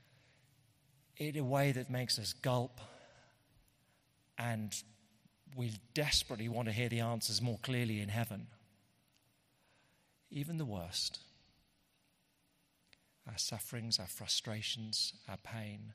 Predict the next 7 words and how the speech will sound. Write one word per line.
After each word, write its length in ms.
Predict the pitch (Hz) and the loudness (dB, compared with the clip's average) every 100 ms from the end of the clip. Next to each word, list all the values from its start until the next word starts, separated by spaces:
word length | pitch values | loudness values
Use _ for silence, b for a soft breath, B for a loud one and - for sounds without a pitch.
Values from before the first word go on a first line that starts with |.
| _ b b b b b b _ | _ b b b b b b _
God 220 | 120 123 | -6 -4
is 200 | 185 135 | -4 -4
using 360 | 117 113 113 110 | 0 2 2 0
for 420 | - - 117 113 - | -4 -4 -4 -4 -6
our 260 | 147 123 | -6 -6
good, 360 | - 95 104 - - _ _ _ _ _ _ _ _ _ _ _ _ | -6 -8 -10 -14 -18 _ _ _ _ _ _ _ _ _ _ _ _
individually, 800 | 117 110 104 110 - 101 110 139 | -4 -4 -2 -2 -2 -4 -8 -10